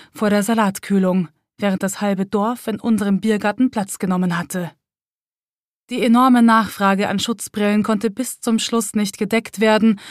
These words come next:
und Europa starrte, zum Teil ungeschützt oder schlecht präpariert, allerdings erwartungsvoll in den Himmel. Keine Wolke störte, es herrschte freie Sicht. Der Attersee, über dem die Mitte der Totalitätszone in Oberösterreich,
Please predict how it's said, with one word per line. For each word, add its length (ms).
und 260
Europa 480
starrte, 680
zum 240
Teil 260
ungeschützt 760
oder 280
schlecht 340
präpariert, 600
allerdings 520
erwartungsvoll 840
in 200
den 160
Himmel. 400
Keine 300
Wolke 240
störte, 560
es 200
herrschte 340
freie 300
Sicht. 400
Der 140
Attersee, 540
über 180
dem 220
die 140
Mitte 340
der 180
Totalitätszone 1040
in 120
Oberösterreich, 840